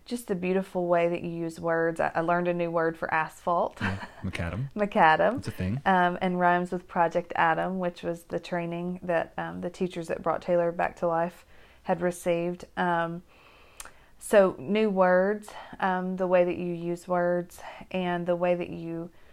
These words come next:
Speaker 1: really give yourself to thinking through our year and how, um, you fit in the craziness of twenty twenty and also my initiative in our home not to waste that time of quarantine.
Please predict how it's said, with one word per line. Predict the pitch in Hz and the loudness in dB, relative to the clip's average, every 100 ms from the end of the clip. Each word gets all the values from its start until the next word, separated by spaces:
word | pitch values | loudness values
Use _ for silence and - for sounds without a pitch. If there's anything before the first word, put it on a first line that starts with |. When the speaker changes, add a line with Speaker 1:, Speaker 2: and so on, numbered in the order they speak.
| - - | -12 4
Speaker 1:
really | 254 262 | 8 8
give | 180 185 185 | 6 0 0
yourself | 202 - 175 165 | -2 0 0 0
to | 175 | -8
thinking | - 175 175 175 | -6 -6 -6 -8
through | 165 175 | -4 0
our | 170 165 | 0 -2
year | 165 165 165 170 175 - | -4 -6 -4 -2 -2 -4
and | 170 | -8
how, | 165 180 170 170 170 175 - | -8 -4 -2 -2 -2 -4 -4
um, | 180 175 185 185 _ - _ - _ - - | -4 -4 -6 -10 _ -20 _ -20 _ -20 -14
you | 190 180 175 - | -6 -4 -6 -8
fit | - - - 185 180 | -16 -8 2 2 2
in | 175 165 165 170 165 - - - _ _ - _ | -4 -4 -6 -8 -12 -18 -20 -20 _ _ -20 _
the | - | -10
craziness | 175 - - 180 180 180 190 185 202 - | -8 -6 0 2 2 0 -2 0 0 -2
of | 180 | -6
twenty | - 185 175 175 | -4 -4 -2 -4
twenty | 180 175 170 196 269 - - - - - | -2 -4 -2 -4 -4 -6 -20 -20 -14 -4
and | 180 - | -4 0
also | 170 170 - 175 | 0 0 0 0
my | 170 170 170 | 0 -2 -2
initiative | 165 175 - 175 165 | -2 -6 -4 -6 -4
in | |
our | 165 160 | -6 -6
home | 170 170 165 165 | -6 -8 -8 -8
not | 165 - | -8 -8
to | - | -10
waste | 165 160 160 - | -6 -6 -8 -8
that | - - _ | -8 -10 _
time | - 180 165 | -8 -6 -4
of | 165 - | -8 -10
quarantine. | - 165 165 180 190 190 220 | -6 -4 -4 -8 -6 -6 -6